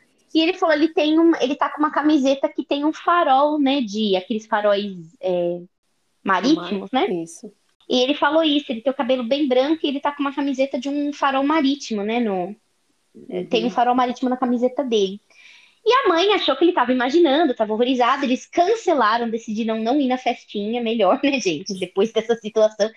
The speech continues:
Speaker 1: Imagina ele chegando na festinha de cinco anos ali,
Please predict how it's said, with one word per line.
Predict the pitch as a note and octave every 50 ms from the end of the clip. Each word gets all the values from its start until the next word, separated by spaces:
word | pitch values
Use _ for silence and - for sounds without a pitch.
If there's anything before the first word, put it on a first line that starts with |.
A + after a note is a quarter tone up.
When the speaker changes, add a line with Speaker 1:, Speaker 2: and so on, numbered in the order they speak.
| - - - - - -
Speaker 1:
Imagina | B3 A#3+ B3 B3 B3+ G3+ C4 B3+ C4+
ele | D#4 D4+
chegando | D4 - G4 D4 C4+ D4 C#4 C4+
na | C4+ C#4
festinha | C4+ - C4+ C4+ C4+ - - A#3 A#3 A#3 A#3 G3+
de | F#3+ G#3+ A3 G#3+
cinco | - - - B3+ D4 D4 - C#4
anos | A3+ A#3 A#3+ C4 B3+ A#3+ G3+
ali, | G#3+ G3+ G3+ F#3+ G#3 B3 D#4+ F4